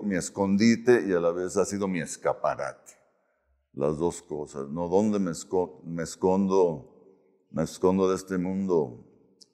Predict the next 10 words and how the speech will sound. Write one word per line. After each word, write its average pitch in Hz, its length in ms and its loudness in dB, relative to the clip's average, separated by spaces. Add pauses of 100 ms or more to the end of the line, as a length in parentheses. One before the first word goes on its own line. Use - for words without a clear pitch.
(140)
este, - 240 -10
complicado? 85 1040 4 (1120)
Y 80 200 -2
cómo 87 400 2
también 80 400 -6
puedo 80 460 0
dialogar 80 1000 0
con 64 140 -12
el 57 100 -14
mundo. 50 320 -20